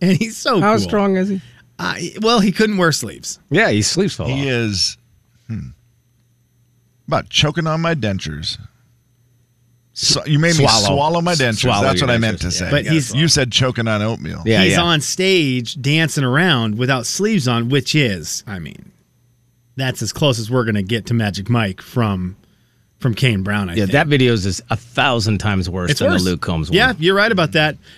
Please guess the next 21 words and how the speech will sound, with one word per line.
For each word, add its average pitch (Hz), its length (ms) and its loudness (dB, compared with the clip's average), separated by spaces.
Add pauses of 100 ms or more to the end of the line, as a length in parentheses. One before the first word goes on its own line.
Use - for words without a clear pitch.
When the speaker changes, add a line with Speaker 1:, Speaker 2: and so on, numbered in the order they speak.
(200)
Speaker 1:
Who 220 120 2
else 240 120 0
has 180 140 0
a 156 60 -2
good 127 280 -4
news 120 180 -2
song? 113 180 -2
I, 110 160 -4
I 180 240 0
don't 165 200 2
know. 123 120 2
We'll 131 140 -2
get 120 180 -2
to - 60 -14
that. 90 220 -12
Guys, 208 460 2
it 196 140 2
is 147 140 2
entertainment 117 500 -2
news 110 240 -4
time, 120 340 -2